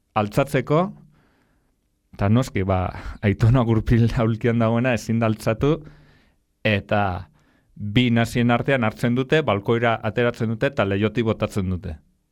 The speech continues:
Agindua ez duelako bete, ez? Hor agertzen da, ba,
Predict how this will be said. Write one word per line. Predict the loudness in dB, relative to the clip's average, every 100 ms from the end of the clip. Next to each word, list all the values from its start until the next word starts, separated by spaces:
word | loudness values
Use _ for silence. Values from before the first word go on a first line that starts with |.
| _ _ _ _ _ -2
Agindua | 2 4 4 4 2 2
ez | 0
duelako | 0 0 0 0
bete, | -2 -8 -10
ez? | -6 -4 0
Hor | 0 0 -2
agertzen | -2 -2 -2 0
da, | -2
ba, | -2 -8